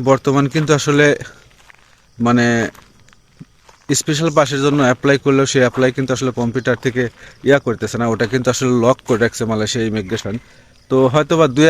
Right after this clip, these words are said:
একটা জায়গায় খোলা আছে, সেগুলো আপনারা যোগাযোগ করে ভালো, আহ, যারা টিকিট বিক্রি করে বা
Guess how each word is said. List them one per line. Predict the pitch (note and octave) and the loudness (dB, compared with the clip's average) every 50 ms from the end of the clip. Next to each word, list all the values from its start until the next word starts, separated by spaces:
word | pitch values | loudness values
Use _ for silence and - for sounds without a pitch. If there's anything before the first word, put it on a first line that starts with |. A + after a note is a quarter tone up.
| D#3 | 4
একটা | - _ _ E3+ E3 E3 | 2 _ _ 2 2 4
জায়গায় | D3 D#3 D3+ C#3+ D3 D3 C#3 - - | 4 4 4 6 4 4 2 0 0
খোলা | - C#3+ C#3 D3 D3+ D3+ | 2 4 4 4 4 4
আছে, | C#3+ - D#3 D3 | 2 0 -4 -4
সেগুলো | - - C#3 C3 C3+ C#3 C#3+ C#3 | -2 -2 -2 0 0 2 2 0
আপনারা | B2+ - C#3 B2+ C3+ C3+ | 0 -2 -4 -2 -2 -2
যোগাযোগ | B2+ A#2 B2+ A#2+ B2 B2 A#2 A#2+ B2 - _ - | 0 0 0 0 0 0 0 -2 -4 -6 _ -2
করে | B2+ A#2+ B2 B2 | 0 0 0 0
ভালো, | A#2 G#2+ A2+ A2+ B2 B2 | 0 -2 -2 0 0 0
আহ, | A#2+ - - - - - - _ _ G#2 G#2+ G#2+ G#2+ F#2+ E2+ - G2 G2+ | 0 -2 -6 -16 -20 -20 -20 _ _ -4 -2 -2 -2 -2 -2 -4 -4 -4
যারা | A2+ A2+ A#2 A#2 | 0 2 2 0
টিকিট | A2+ - - A#2 A2+ B2 A2+ G#2+ | 0 -2 -6 -8 -6 -8 -8 -6
বিক্রি | A#2+ A2 - - A2 | -8 -8 -8 -8 -6
করে | G#2+ A#2 A2+ A2 G#2+ | -4 -4 -2 -2 -2
বা | A#2 | 0